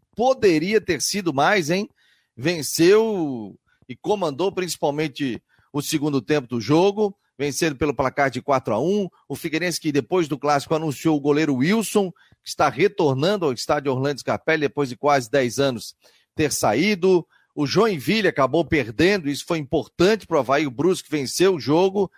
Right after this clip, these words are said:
e com isso o Avaí não entra na zona de rebaixamento e tem um jogo no final de semana diante do Hercílio Luz. Uma rodada pra gente falar sobre isso e muito mais aqui da vitória, principalmente do Figueirense no Clássico. Tô aqui com o Rodrigo Santos,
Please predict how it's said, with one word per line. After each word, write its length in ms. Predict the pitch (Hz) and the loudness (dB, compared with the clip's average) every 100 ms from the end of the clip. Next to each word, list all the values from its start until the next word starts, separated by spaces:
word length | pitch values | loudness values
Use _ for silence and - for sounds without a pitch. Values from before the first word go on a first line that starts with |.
| _ _ | _ _
e 100 | 135 | -8
com 200 | 131 156 | -6 -4
isso 260 | 170 - 160 | -2 -2 -2
o 60 | |
Avaí 320 | 147 143 147 | 0 2 2
não 360 | 131 139 214 214 | 0 0 0 2
entra 300 | 190 196 165 | 0 0 0
na 140 | 143 | -2
zona 260 | 120 160 151 | -2 -2 -2
de 80 | 131 | 0
rebaixamento 840 | 135 127 127 - 113 147 185 - _ _ - - | 0 0 0 -2 -2 -2 -2 -6 _ _ -20 -12
e 80 | 131 | -6
tem 160 | 165 | -4
um 80 | 165 | -4
jogo 300 | 117 165 170 | -2 -2 0
no 60 | 156 | -4
final 260 | 165 147 | -2 -2
de 80 | 147 | -2
semana 340 | 147 131 165 147 | -2 -2 0 0
diante 360 | 113 156 156 | 0 -2 -2
do 120 | 151 | -2
Hercílio 420 | 151 127 - 160 147 | -2 -2 -4 0 2
Luz. 340 | 131 107 - - _ _ | 2 0 -4 -18 _ _
Uma 180 | 123 160 | -2 0
rodada 600 | 143 139 95 160 202 190 | 2 0 2 4 4 2
pra 160 | 160 143 | 0 -2
gente 240 | 147 143 | -2 -4
falar 340 | - 131 143 143 | -2 2 2 0
sobre 640 | - 151 135 127 117 90 - _ _ | -2 -2 0 0 -2 -2 -10 _ _
isso 540 | 135 185 208 - 180 170 - | -2 0 0 0 -2 -2 0
e 80 | |
muito 500 | 143 135 185 262 202 | -2 0 0 2 0
mais 380 | 160 151 175 147 | 2 2 2 0
aqui 420 | 135 - 156 165 156 _ _ _ | -4 -2 0 0 -4 _ _ _
da 140 | 139 | -2
vitória, 440 | 127 139 - 156 147 | 0 -2 2 2 2
principalmente 560 | 151 139 135 139 139 | -2 -2 -2 -2 -4
do 80 | 139 | -8
Figueirense 440 | - 127 131 127 127 | -4 -2 -2 -4 -8
no 100 | 139 | -8
Clássico. 500 | - 127 113 - 101 | -2 -2 -2 -8 -8
Tô 120 | - | -6
aqui 180 | 127 156 | -6 -6
com 140 | 151 | -6
o 40 | 131 | -2
Rodrigo 340 | 135 151 139 | 0 0 -2
Santos, 500 | - 160 196 - - | -2 0 0 -2 -12